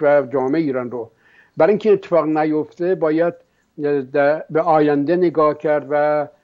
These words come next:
اه، تلاش کرد که حکومت انتخابی بشه. اینکه رضا پهلوی در ایران پایه داره شکی نیست. اه، جمهوری خواها باید این رو به رسمیت بشناسن که اولاً جامعه ایران جامعه چند صدایی است، یک صدایی نیست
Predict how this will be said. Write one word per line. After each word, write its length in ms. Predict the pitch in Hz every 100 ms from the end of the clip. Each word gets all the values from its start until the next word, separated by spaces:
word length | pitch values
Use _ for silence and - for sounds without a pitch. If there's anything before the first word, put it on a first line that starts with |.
| _ -
اه، 140 | 139
تلاش 440 | 131 143 151 170 -
کرد 220 | 170 156
که 140 | 165
حکومت 520 | 147 151 139 143 151 214
انتخابی 640 | 147 147 131 135 131 139
بشه. 380 | 117 - 113 95 _ _ _ _ _ 151
اینکه 640 | 165 175 185 175 170 160 156 143 143
رضا 340 | 143 135 151 143
پهلوی 760 | 147 135 139 131 147 151 143 _ _ _ 156
در 140 | 143
ایران 340 | 143 143 151
پایه 460 | 156 143 135 131 139
داره 540 | 131 135 135 151 156
شکی 400 | 135 160 151 -
نیست. 520 | 143 143 170 - - _
اه، 220 | - 127 113
جمهوری 380 | 143 131 135
خواها 260 | 127 131 135
باید 220 | 139 139
این 160 | 151 143
رو 80 | 135
به 80 |
رسمیت 440 | 127 120 - 139 156
بشناسن 640 | 165 - 151 - 151 143 - _ _ _
که 120 | - 147
اولاً 380 | 147 151 147
جامعه 400 | 147 143 135 135
ایران 380 | 147 143 147 147
جامعه 460 | 135 135 131 143 147
چند 320 | - 143 135
صدایی 600 | - 147 131 127 135 170
است، 200 | - -
یک 140 | 131 -
صدایی 440 | 143 131 127 139
نیست 380 | 151 175 165